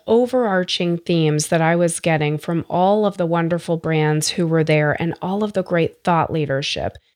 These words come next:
And I'm bringing all of that back to you in a condensed format so that if you didn't attend the conference, you can get some very high-level takeaways that you can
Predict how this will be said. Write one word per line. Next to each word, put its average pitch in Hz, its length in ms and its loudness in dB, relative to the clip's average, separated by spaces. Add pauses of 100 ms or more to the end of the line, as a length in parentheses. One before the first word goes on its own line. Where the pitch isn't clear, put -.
(120)
And 220 140 2
I'm 277 220 2
bringing 247 320 2
all 196 280 2
of 247 120 0
that 226 200 2
back 185 280 -2
to 214 140 -4
you 160 360 0
in 180 160 -4
a 175 80 -4
condensed 185 580 -4
format 170 440 0
so 185 160 0
that 170 200 -2
if 247 280 0
you 240 120 0
didn't 202 280 0
attend 180 420 0
the 175 60 2
conference, 160 680 -2
you 202 140 2
can 214 220 0
get 165 360 2
some 175 240 -6
very 202 360 0
high-level 180 560 0
takeaways 151 800 2
that - 280 -2
you 196 200 2
can 180 260 0